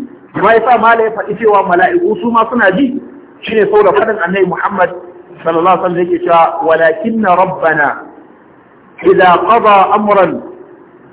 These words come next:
sabbaha hamalatul arsh, thumma yusabbihu ahlus sama'i alladhina yalunahum, hatta yablugha at-tasbihu ahlas sama'i ad-dunya." فيقول الذين يلون حملة العرش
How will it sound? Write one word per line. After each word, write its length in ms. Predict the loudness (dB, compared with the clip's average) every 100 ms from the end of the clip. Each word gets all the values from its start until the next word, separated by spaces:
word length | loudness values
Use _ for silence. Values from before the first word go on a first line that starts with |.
| -20 -20 -4
sabbaha 640 | -2 -2 -2 -2 0 -2 -2
hamalatul 640 | 0 0 2 0 0 0 0
arsh, 380 | -2 -4 -6 -16 -18 -20 -20 -20 _ _ _ _ _ _ _ -20 -2
thumma 320 | 0 2 2 4
yusabbihu 720 | 4 4 2 0 -2 0 0 2
ahlus 380 | 2 2 -2 -6 -2
sama'i 460 | -2 2 0 0 -2
alladhina 540 | 0 0 0 -4 0
yalunahum, 540 | 0 2 0 0 -6 -12 -16 -20 -20 -20 -20 -20 -20 _
hatta 600 | -2 0 0 0 2 4
yablugha 540 | 4 2 2 2 2 0
at-tasbihu 840 | -2 -6 -8 -8 -6 -2 0 0 0
ahlas 360 | 0 0 -2 -4 -4
sama'i 500 | -2 0 0 0 -4
ad-dunya." 640 | -4 -2 -2 0 -2 -4 -12 -18 -20 -20 -20 -20 _ _ -12 -2
فيقول 580 | 2 2 2 2 2 2
الذين 540 | 2 2 2 0 2
يلون 400 | 2 2 0 -2
حملة 640 | -2 0 0 2 0 0 0
العرش 460 | -2 0 0 -2